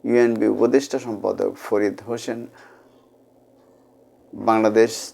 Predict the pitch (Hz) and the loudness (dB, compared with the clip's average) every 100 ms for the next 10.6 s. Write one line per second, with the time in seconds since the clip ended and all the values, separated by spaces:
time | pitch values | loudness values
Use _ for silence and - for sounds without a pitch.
0 | - 117 117 113 117 - 113 101 104 101 | 2 4 4 4 4 2 -2 2 2 2
1 | 104 - - 101 104 110 110 107 98 107 | 0 -2 -2 0 0 -4 -4 -6 -6 -6
2 | 104 - 107 107 107 107 - 120 127 131 | -8 -6 -4 -2 -2 -2 -4 2 4 4
3 | 127 120 107 - - 113 110 117 - - | 2 0 -4 -6 0 0 0 -4 -4 -4
4 | - 50 - _ - - - - - - | -4 -4 -6 _ -20 -20 -20 -20 -20 -16
5 | - 113 110 113 110 113 107 120 131 120 | -2 0 2 0 0 2 2 2 0 -4
6 | - - - _ _ _ _ - - 110 | -16 -18 -20 _ _ _ _ -10 2 2
7 | 113 123 139 _ - - - - - _ | 2 -2 -8 _ -20 -20 -20 -20 -20 _
8 | _ - - _ - _ _ - 127 131 | _ -20 -20 _ -20 _ _ 0 6 8
9 | 135 139 - 135 - 113 104 107 113 107 | 8 6 0 -2 -4 -4 0 0 0 -4
10 | - _ _ - 113 113 | -8 _ _ -8 -2 0